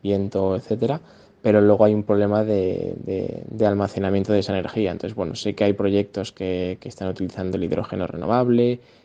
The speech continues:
o, o temas así de, de ver cómo se almacenan las cosas, o bueno, también las, la,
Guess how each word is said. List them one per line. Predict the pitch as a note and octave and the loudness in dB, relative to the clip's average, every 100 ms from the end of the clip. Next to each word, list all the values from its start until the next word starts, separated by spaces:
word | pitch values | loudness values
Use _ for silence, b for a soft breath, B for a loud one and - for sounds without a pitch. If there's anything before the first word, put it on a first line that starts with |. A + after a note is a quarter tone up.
| b | b
o, | A2 G2 F#2 F#2 - | -4 -2 -2 -4 -6
o | F#2+ | -8
temas | - F#2+ G2 - | -6 -6 -6 -8
así | G#2 G2+ G2 | -8 -6 -4
de, | G2 F#2+ G2 G2 G2+ F#2+ - | -2 -2 -2 -4 -4 -6 -8
de | - G2 | -2 0
ver | G2 | 0
cómo | - G2 | -2 -6
se | G2 | -4
almacenan | G2 F#2+ G2 F#2+ | -6 -4 -4 -4
las | F#2+ G2 | -4 -6
cosas, | A#2 C#3 D3 | -6 -4 -4
o | G#2+ G2+ | 2 4
bueno, | G2+ E2 - _ - - | 4 2 -6 _ -16 -12
también | G#2 F#2+ G2 D2 | -8 -4 -4 -4
las, | G2+ F#2+ - - - b b b b b _ | -4 -4 -6 -8 -12 b b b b b _
la, | G#2+ G2+ G2+ G2+ G#2 G#2 A2 | -8 -6 -6 -6 -8 -8 -12